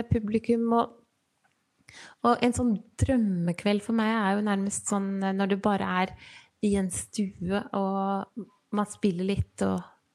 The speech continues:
prater litt, og, altså en, en, det er kanskje det, fordi da er liksom musikken helt,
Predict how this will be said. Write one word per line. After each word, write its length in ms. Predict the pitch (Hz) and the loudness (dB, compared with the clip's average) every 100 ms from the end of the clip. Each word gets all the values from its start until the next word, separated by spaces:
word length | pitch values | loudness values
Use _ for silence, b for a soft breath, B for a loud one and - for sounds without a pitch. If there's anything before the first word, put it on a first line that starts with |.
| - | -4
prater 400 | 202 190 175 - 185 | 0 0 -2 -4 -4
litt, 340 | 180 - - | -4 -8 -2
og, 240 | 190 190 190 B B B B B _ - | 0 0 -4 B B B B B _ -2
altså 220 | 196 214 | 2 2
en, 80 | 214 - 214 | 0 0 -2
en, 140 | 220 - - _ _ _ _ _ _ _ _ _ _ _ _ _ _ _ - | -2 -4 -18 _ _ _ _ _ _ _ _ _ _ _ _ _ _ _ -6
det 160 | 202 220 | -2 -2
er 80 | |
kanskje 280 | - 220 196 202 | -2 -6 -4 -2
det, 160 | 208 208 - | -2 -6 -2
fordi 160 | 226 226 | 0 2
da 120 | 220 | 2
er 80 | 240 | 0
liksom 240 | 240 233 | 2 0
musikken 400 | 226 - 220 240 | 0 -2 -2 -2
helt, 1200 | 226 - - - 220 226 240 240 _ _ _ - | -2 -8 -6 -2 0 0 -2 -4 _ _ _ -16